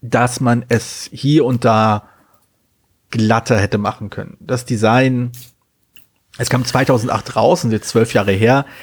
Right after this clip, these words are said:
In den zwölf Jahren hat sich halt sowohl designtechnisch viel getan, als auch halt von der Erwartungshaltung, die Spieler zu Recht von einem Spiel haben dürfen. Ähm, es gibt halt noch ein paar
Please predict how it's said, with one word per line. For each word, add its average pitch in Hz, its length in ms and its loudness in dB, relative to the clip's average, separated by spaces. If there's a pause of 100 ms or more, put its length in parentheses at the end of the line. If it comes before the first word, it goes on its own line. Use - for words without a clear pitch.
(160)
In 113 60 -6
den 117 60 -2
zwölf 123 260 2
Jahren 220 240 0
hat 120 160 -4
sich 127 160 -2
halt 110 160 0 (160)
sowohl 107 320 2
designtechnisch 127 680 -2
viel 139 160 2
getan, 120 520 0
als 107 240 0
auch 101 140 -4
halt 107 220 -2 (340)
von 104 260 -2
der 101 200 4
Erwartungshaltung, 110 880 0
die 113 200 -4
Spieler 113 580 0 (440)
zu - 200 -2
Recht 131 280 0
von 120 120 -2
einem 104 160 0
Spiel 107 280 -2
haben 113 300 0
dürfen. 110 400 -2 (460)
Ähm, 104 360 0 (460)
es - 180 0
gibt - 160 0
halt 135 140 0
noch 120 100 -8
ein 131 80 -6
paar 139 680 -2